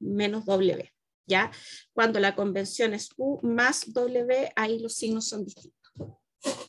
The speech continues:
Pero yo siempre les he dicho que trabajo con el, eh, delta U es igual a Q menos W, ¿sí? Y cuando nosotros veíamos este ciclo de Carnot, nosotros notábamos que la turbina,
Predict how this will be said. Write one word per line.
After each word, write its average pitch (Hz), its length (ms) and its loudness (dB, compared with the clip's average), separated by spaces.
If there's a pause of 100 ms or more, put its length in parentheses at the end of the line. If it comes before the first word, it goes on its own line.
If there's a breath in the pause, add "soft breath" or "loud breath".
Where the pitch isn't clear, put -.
(600)
Pero 240 180 4
yo 240 120 2
siempre 254 500 2
les 233 240 0
he 226 80 2
dicho 233 300 -2
que 226 80 -2
trabajo 214 480 -2
con 196 180 2
el, 226 240 -2 (760 loud breath)
eh, 190 600 4
delta 202 340 0
U 214 120 4
es 226 100 4
igual 208 280 0
a 190 120 -2
Q 220 280 -2
menos 214 440 -4
W, - 320 -8 (540)
¿sí? - 320 -2 (340 loud breath)
Y 247 80 -4
cuando 277 240 6
nosotros 403 380 0
veíamos 415 420 4
este 320 180 -10
ciclo 320 320 0
de 415 140 2
Carnot, - 480 0 (460 loud breath)
nosotros 311 480 2
notábamos 311 840 6
que 269 360 4
la 233 260 2
turbina, 240 720 2